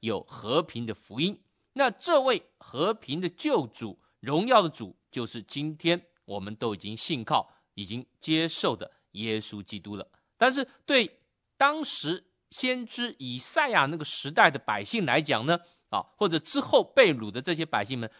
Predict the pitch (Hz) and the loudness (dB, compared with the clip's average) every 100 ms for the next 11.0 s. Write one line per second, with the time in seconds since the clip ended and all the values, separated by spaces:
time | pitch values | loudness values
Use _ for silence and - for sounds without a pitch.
0 | _ 175 156 135 _ - 120 151 - 160 | _ 4 4 2 _ -4 0 2 0 -6
1 | 131 135 - _ _ _ _ - 131 110 | 2 2 2 _ _ _ _ -8 -6 -6
2 | 101 165 - _ 196 151 123 139 - _ | 0 0 0 _ 2 2 4 0 -2 _
3 | - 131 127 - _ _ - 113 104 90 | -2 0 0 -6 _ _ -10 -8 -8 -10
4 | - 170 110 98 - _ - 113 110 - | 4 4 4 -2 -10 _ -10 -8 -8 -12
5 | _ - - 190 117 131 127 113 95 90 | _ -8 2 2 4 2 2 0 -8 -8
6 | 82 92 101 107 _ - 113 107 135 117 | -10 -10 -10 -12 _ -10 -8 -6 -6 -6
7 | 117 _ - 104 113 131 135 - 285 180 | -8 _ -8 -6 -6 -6 -6 -2 -2 -2
8 | 117 143 165 165 160 _ - 104 - 277 | -4 -2 2 2 0 _ -4 -4 -2 0
9 | 190 156 180 147 - 175 151 131 117 - | 0 0 -6 -6 -4 0 4 2 2 -8
10 | - 110 104 - 135 131 117 110 113 101 | -6 -4 -4 -6 -8 -6 -6 -6 -6 -8